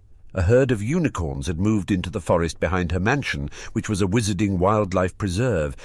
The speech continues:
and she had grown close to the beautiful creatures before they moved on. By the time they entered the great hall for breakfast,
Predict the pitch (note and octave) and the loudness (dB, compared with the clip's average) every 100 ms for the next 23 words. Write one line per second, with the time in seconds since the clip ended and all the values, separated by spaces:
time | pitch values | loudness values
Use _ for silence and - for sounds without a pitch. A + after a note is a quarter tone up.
0 | - - G#2+ - A#2+ - C3+ C3+ - D#3+ | -10 -2 0 0 -2 2 0 0 0 0
1 | A2+ - - D#2 C#2 G2+ F#2 E2+ D#2 B2 | 0 -2 -6 -6 -2 -2 -2 -8 -4 -4
2 | G2 - G1+ - E2+ - D2+ D2 D#2 D#2+ | -4 -8 -12 -10 -10 -6 -4 -4 -4 -2
3 | D#2+ C#2+ F2 E2+ B1+ G1+ A1+ - _ _ | -4 -4 -2 -2 -4 -8 -14 -18 _ _
4 | _ _ _ _ - - _ _ _ _ | _ _ _ _ -20 -20 _ _ _ _
5 | _ - F#2+ F#2 B2 C3+ A#2 A#2 A#2 A#2 | _ -4 -2 2 2 4 2 4 2 2
6 | F#2+ F2 A2 A2+ - B2+ B2 G2+ G2+ D2 | -2 0 2 2 0 0 2 2 0 0
7 | A2 - - F2+ - - | 0 -2 -4 -2 -4 -8